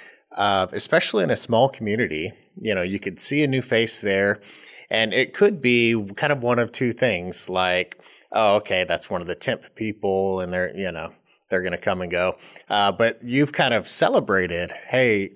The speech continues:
here's this new person starting their journey into pharmacy. We're happy to have them."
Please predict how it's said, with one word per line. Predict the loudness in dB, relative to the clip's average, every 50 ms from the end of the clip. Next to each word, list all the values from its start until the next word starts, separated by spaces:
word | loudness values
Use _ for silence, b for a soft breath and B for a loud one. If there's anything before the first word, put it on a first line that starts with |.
| -18 -20
here's | -16 -8 -2 0 0 0 0 -2 -2
this | -2 -2 -2 -2 -4 -4
new | -6 -8
person | -6 -4 -2 0 0 0 -2 -2 0 0 0 0 -2 -2 -4 -4
starting | -4 -2 0 0 0 0 -2 -4
their | -6 -4
journey | -2 -2 -2 -2 -2 -4
into | -6 -8 -8
pharmacy. | -2 0 2 2 2 0 -2 -4 -4 -4 -4
We're | -6 -4 -2
happy | -2 -2 -2 -4 -4
to |
have | -2 -2 -2 -2 -2
them." | -4 -6